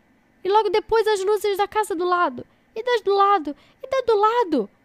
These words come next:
A mesma coisa continuava acontecendo na mesma rua, na próxima rua, na outra rua, até que o céu começou a ficar um pouquinho menos claro,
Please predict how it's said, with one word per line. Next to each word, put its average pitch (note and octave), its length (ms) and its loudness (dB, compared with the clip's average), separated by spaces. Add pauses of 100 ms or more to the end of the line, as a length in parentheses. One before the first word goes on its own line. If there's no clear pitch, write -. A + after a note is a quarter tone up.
(400)
A F4 100 0
mesma G4 560 2
coisa F4+ 300 -4
continuava E4+ 760 0
acontecendo D4 800 -4 (260)
na C4 200 0
mesma A#3 680 0
rua, C#4+ 480 -2 (220)
na A3 100 -2
próxima C#4 680 -2
rua, A#3+ 320 -6 (200)
na D#4 300 0
outra D4 440 -4
rua, C#4+ 340 -2 (760)
até F#4+ 280 -4
que A#4 140 -4
o A#4 60 0
céu G4+ 400 -2
começou G4 420 -6
a G#4+ 40 -4
ficar - 300 -6
um A4+ 100 -4
pouquinho A#4+ 640 -6
menos B4+ 380 -8
claro, C#4+ 480 0